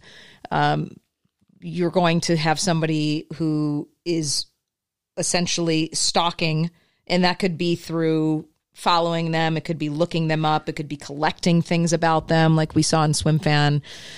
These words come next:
Um, so stalking, just to give a little definition here, stalking is a behavior,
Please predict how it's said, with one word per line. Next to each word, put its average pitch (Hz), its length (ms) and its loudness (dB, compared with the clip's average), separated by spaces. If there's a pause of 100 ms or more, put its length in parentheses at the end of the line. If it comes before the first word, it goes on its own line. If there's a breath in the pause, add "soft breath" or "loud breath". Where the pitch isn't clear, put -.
(240 loud breath)
Um, 147 480 2 (260 loud breath)
so - 140 2
stalking, 247 540 2
just - 160 0
to 202 140 4
give 185 340 0
a 165 180 2
little 160 340 -2 (380)
definition 175 500 0
here, 156 220 2
stalking 220 640 0
is 165 160 0
a 160 40 2
behavior, 160 1040 -2